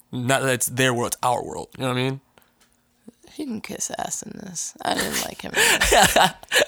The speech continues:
Speaker 1: With his massive chin.
Speaker 2: Word, big ass fucking, um, uh, fucking chintastic.
Speaker 1: But his presence, though, is what I loved in this, in this story.
Speaker 2: Yeah.
Speaker 1: He is literally, like, a badass.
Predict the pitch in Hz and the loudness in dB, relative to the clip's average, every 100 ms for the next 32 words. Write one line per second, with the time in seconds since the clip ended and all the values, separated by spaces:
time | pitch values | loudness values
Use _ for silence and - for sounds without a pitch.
0 | - - - - - - - 508 392 - | 0 -8 -8 -12 -12 -14 -2 0 0 0
1 | 135 113 110 117 117 - 123 - 104 87 | 0 2 2 2 2 0 0 0 0 -2
2 | - - 302 330 294 262 226 226 208 190 | -4 -6 2 4 6 6 4 2 0 2
3 | 233 226 208 196 190 - - 214 202 165 | 4 6 6 6 2 0 0 -2 -2 -6
4 | 143 165 180 170 156 156 - - - - | -2 0 2 0 -2 -2 -4 -4 -14 -20
5 | - - 196 175 151 - - 196 156 - | -10 -2 0 0 -2 -2 -2 -2 -2 -2
6 | 202 170 - 165 165 - 147 135 - - | -2 0 2 2 2 0 -4 -8 -12 -20
7 | _ - _ _ 123 156 139 131 - 147 | _ -20 _ _ 2 4 4 2 0 2
8 | 135 113 104 117 113 123 - - - - | 4 2 -2 -2 -2 -2 -4 -4 -6 -8
9 | - - - - - 120 113 - 113 98 | -12 -12 -10 -10 -8 -4 -2 0 -2 -4
10 | - - 170 _ _ - _ _ _ - | -8 -10 -16 _ _ -20 _ _ _ 0
11 | 143 135 117 127 131 120 120 117 120 117 | 2 4 2 2 2 2 0 -2 -2 -4
12 | - - _ _ _ _ - 110 113 110 | -6 -12 _ _ _ _ -8 -2 0 0
13 | - - 110 - | -2 -6 -4 -6